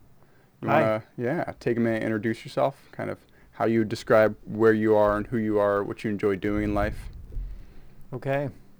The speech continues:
Speaker 2: I'm Charles, and I am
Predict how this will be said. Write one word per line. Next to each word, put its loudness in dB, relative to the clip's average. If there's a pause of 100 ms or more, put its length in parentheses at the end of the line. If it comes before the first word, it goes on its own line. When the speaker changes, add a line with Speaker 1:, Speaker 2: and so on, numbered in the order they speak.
Speaker 2:
I'm -2
Charles, -2 (260)
and -8 (160)
I -6 (560)
am -2